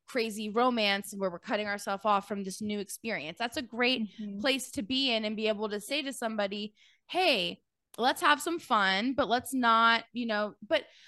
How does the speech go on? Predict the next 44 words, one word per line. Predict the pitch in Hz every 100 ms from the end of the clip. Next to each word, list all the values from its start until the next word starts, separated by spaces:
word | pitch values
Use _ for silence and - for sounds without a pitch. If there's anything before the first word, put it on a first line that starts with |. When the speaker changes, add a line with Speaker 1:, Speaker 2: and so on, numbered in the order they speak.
| - -
Speaker 1:
I | 277
think | 285 320 320 262
if | 240
you're | 233 277
able | 302 320 330 330
to | 330 - 233
define, | 262 - 240 240 247 247
"This | 233 285
is | 285
what | 311
I'm | 302
okay | 302 277 254
with | 233 240
and | 226
this | 220
is | 226
what | 214
I'm | 196 190
not | 180 175 202
okay | 254 311 294
with," | 302 330 349 -
Speaker 2:
Mm-hmm. | 196 190 190 196
Speaker 1:
that's | 247 269 294 -
where | 233 262 254 247 233 226 226 233
it's | 226 -
important. | 220 - 220 202 - - 175 165 -
And | 220 214
that's | 226 254 269 -
sometimes | 311 294 302 294
hard | - 226 233
to | 262
do | 269
with | 269
situationships, | 294 247 269 262 262 - 262 - - _ _ -
but | 254
if | -
you | 226 262 226
want | 226 254
it | 269 -
to | 277 226
last | 202 185 262 320 - -
and | 226 220
to | 233
not | 208 208 202